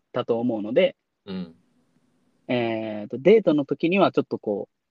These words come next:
Speaker 1: う、
Speaker 2: うん。
Speaker 1: なんだろうな、えーと、まあ、僕はこう、な-、なんかこう、大人な感じで、「いらっしゃいませ、どうぞ」みたいな感じ
Speaker 2: ほう。
Speaker 1: だったりとか、あとは、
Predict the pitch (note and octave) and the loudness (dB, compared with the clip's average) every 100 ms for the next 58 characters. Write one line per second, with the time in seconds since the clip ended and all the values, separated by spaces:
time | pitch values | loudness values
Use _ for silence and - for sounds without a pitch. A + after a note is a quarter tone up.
0 | _ _ _ B2+ A#2+ G2+ - - - _ | _ _ _ -6 -6 -8 -12 -16 -18 _
1 | _ _ - B2 A2+ A2 - A2+ G#2 G#2+ | _ _ -10 -6 -6 -8 -6 -6 -4 -4
2 | G#2 - _ _ C3+ C3 B2 C3 A#2 - | -6 -10 _ _ -4 -2 0 0 0 -4
3 | G#2 - - _ - - G2+ G2 - C3+ | -6 -6 -12 _ -12 -12 -12 -10 -4 -2
4 | C3 B2 A#2 A2 G#2 - - B2 - B2 | 0 -2 -4 -8 -8 -8 -6 -6 -8 -16
5 | A#2+ A#2+ B2 A#2 - G#2+ - B2+ B2+ G2+ | -10 -8 -2 -2 -2 -10 -10 -16 -16 -18
6 | - - B2+ - A2 - _ _ _ _ | -20 -18 -16 -14 -14 -16 _ _ _ _
7 | _ E3+ - _ _ - C3 - G2+ G#2 | _ -16 -16 _ _ -4 -4 -2 -8 -8
8 | - - F#3 C#3 G#3 F#3+ A#2+ | -8 0 0 4 4 4 2